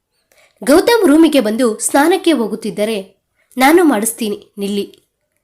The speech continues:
ಬಿಸಿ ನೀರಿನಲ್ಲಿ ಸ್ನಾನ ಮಾಡಿದರೆ ಬಾಡಿ ಪೇನ್ಸ್ ಕಡಿಮೆಯಾಗಿ ರಿಲೀಫ್ ಆಗಿ ಇರುತ್ತದೆ" ಎಂದಳು ದುಃಖದಿಂದ ನೋಡುತ್ತಾ. ಅವಳ ಕಣ್ಣುಗಳಲ್ಲಿ ಕಣ್ಣೀರು ನೋಡಿ,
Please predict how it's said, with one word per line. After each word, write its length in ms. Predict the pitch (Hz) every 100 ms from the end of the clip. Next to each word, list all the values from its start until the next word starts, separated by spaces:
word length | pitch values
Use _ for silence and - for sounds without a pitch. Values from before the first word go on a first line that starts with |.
| _ _ _
ಬಿಸಿ 380 | 214 269 415 415
ನೀರಿನಲ್ಲಿ 360 | 339 320 294 285
ಸ್ನಾನ 260 | - 214 240
ಮಾಡಿದರೆ 680 | 254 208 202 214 202 208 _ _ _ 214
ಬಾಡಿ 240 | 247 359
ಪೇನ್ಸ್ 340 | 359 330 330 -
ಕಡಿಮೆಯಾಗಿ 760 | 226 226 277 202 202 220 220 202
ರಿಲೀಫ್ 360 | 226 330 -
ಆಗಿ 200 | 240 214
ಇರುತ್ತದೆ" 600 | 214 196 196 180 175 - _ _ _ _
ಎಂದಳು 560 | 233 247 226 247 202 - 170
ದುಃಖದಿಂದ 440 | - 285 262 240 226
ನೋಡುತ್ತಾ. 400 | 202 180 175 - - _ _ _ _ _ _ -
ಅವಳ 180 | 262 381 381
ಕಣ್ಣುಗಳಲ್ಲಿ 520 | 277 302 311 269 269
ಕಣ್ಣೀರು 440 | 269 208 233 277
ನೋಡಿ, 500 | 262 202 196 202 196